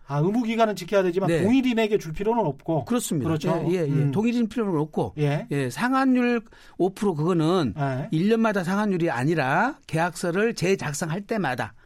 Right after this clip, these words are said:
Speaker 1: 계약서를 재작성할
Speaker 2: 재작성할
Speaker 1: 때마다.
Speaker 2: 때마다. 이 년 계약이면은 이 년마다 오 프로씩만 올릴 수 있다는 거죠.
Speaker 1: 보통 전세가 이 년 계약이니까.
Speaker 2: 그렇습니다. 예.
Speaker 1: 이 년에 한 번씩,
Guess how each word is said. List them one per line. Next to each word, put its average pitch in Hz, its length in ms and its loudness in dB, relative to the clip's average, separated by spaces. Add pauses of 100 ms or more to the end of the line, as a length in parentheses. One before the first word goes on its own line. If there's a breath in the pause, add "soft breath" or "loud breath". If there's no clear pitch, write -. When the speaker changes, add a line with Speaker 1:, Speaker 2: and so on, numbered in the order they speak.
Speaker 1:
계약서를 165 560 -2
재작성할 156 340 0
Speaker 2:
재작성할 151 300 0
Speaker 1:
때마다. 151 220 -2
Speaker 2:
때마다. 214 180 4
이 254 40 4
년 262 140 4
계약이면은 202 720 0
이 196 100 2
년마다 190 400 0
오 165 140 0
프로씩만 170 460 -2
올릴 143 200 0
수 131 120 -6
있다는 110 260 -4
거죠. 120 200 -6
Speaker 1:
보통 180 340 -2
전세가 151 380 -2
이 147 100 0
년 175 160 -2
계약이니까. 127 420 -4
Speaker 2:
그렇습니다. 110 600 -4
예. 85 200 -8
Speaker 1:
이 147 220 -4
년에 160 260 0
한 190 160 -4
번씩, 175 300 -6